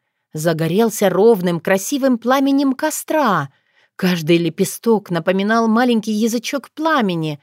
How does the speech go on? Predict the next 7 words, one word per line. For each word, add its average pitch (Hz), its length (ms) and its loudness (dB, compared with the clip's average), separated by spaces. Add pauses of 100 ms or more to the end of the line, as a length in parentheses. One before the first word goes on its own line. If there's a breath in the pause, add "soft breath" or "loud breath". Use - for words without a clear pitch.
(360)
и 196 80 -4
даже 180 320 0
искорки 190 600 0
венчиком 185 720 -2 (280 soft breath)
раскинулись 202 680 0
над 202 200 -2
цветочком. 190 840 -2